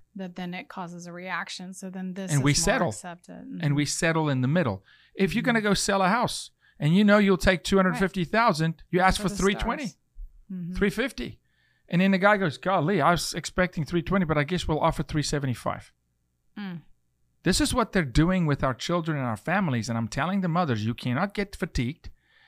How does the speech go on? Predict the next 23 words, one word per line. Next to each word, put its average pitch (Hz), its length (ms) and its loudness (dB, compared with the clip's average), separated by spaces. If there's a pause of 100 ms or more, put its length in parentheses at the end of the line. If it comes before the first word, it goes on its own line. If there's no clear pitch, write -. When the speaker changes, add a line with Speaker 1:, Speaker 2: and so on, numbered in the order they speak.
(220)
Speaker 2:
You've 185 240 2
gotta 247 220 2
fight - 520 4
for 156 200 0
what's 120 340 -2
right, 127 680 -2 (120)
not 170 220 -2
settle 117 580 -4 (320)
for, - 180 -6
for, 135 360 -2
for 143 120 -2
what 127 280 0
you 127 60 0
can 113 300 -2 (220)
bargain 123 400 0
for, - 380 -20 (120)
if 113 80 -10
that 117 140 -2
Speaker 1:
Yeah. 175 100 -8
Speaker 2:
makes 104 160 -10
sense, - 280 -14
right? 185 160 -6 (240)
Speaker 1:
Yeah. 208 160 -10